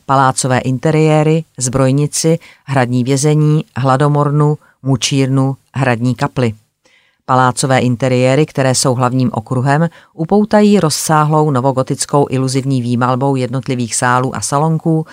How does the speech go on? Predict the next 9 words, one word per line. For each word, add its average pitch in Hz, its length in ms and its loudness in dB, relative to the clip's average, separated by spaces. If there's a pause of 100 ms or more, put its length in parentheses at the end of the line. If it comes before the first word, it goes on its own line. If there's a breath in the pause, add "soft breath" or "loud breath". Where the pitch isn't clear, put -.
(120)
v - 100 -20
prvním 123 400 -2
patře. 123 420 -2 (680 loud breath)
Místnosti 120 560 -2
jsou 151 220 2
vybaveny 131 540 0 (100)
stylovým 131 500 0
historickým 127 640 -4
nábytkem, 127 580 -2